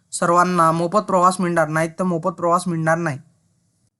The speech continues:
मित्रांनो, स्मार्ट कार्ड नोंदणीसाठी तुम्ही एसटी महामंडळाला भेट द्या, तेथे एक फॉर्म मिळतो, तो फॉर्म भरून घ्या आणि जे त्याला अटॅच म्हणून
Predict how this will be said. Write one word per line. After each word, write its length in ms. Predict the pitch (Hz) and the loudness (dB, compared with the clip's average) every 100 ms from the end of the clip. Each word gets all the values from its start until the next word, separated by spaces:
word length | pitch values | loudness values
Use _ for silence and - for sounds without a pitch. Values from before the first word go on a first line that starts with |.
| - | -6
मित्रांनो, 540 | 160 160 190 202 220 208 | -4 -2 2 4 4 2
स्मार्ट 380 | - 196 202 - | 2 2 4 2
कार्ड 160 | 208 | 2
नोंदणीसाठी 640 | 208 202 196 214 208 180 | 2 2 0 0 0 -2
तुम्ही 380 | 196 196 185 190 | -4 -2 0 0
एसटी 220 | 185 202 | -2 -2
महामंडळाला 680 | 214 208 196 196 190 190 190 | 2 2 2 2 4 4 2
भेट 280 | 180 180 170 | 0 -2 0
द्या, 140 | 180 | 0
तेथे 340 | 170 175 170 190 | 0 -4 -4 -6
एक 280 | 160 180 _ | -6 -8 _
फॉर्म 260 | 180 180 190 | 2 2 2
मिळतो, 280 | 180 170 175 | 0 -2 -4
तो 180 | 185 190 | -2 2
फॉर्म 240 | 175 185 | 2 4
भरून 280 | 175 170 185 | 2 0 0
घ्या 160 | 170 160 | 0 0
आणि 160 | 160 | -2
जे 200 | 165 175 | -2 -2
त्याला 480 | 170 180 185 180 180 | -4 -4 0 4 4
अटॅच 420 | - 165 190 190 | 2 0 -2 -2
म्हणून 300 | 180 160 160 | -2 -2 -2